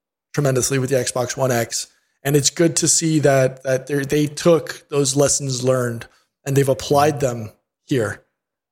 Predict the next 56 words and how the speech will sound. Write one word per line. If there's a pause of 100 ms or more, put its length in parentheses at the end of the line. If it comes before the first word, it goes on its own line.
(140)
So
it,
it's, (720)
I'm
glad
to
see
it
finally
come
out.
I'm
glad
to
see
it
in
the
hands
of
people.
And
from
what
I've
heard,
read,
and
seen,
and
hopefully
we'll
talk
about
today,
is
that,
you
know, (500)
it
is
what,
you
know,
it
is
what
everybody
expected
it
to
be.
You
know,
it
is,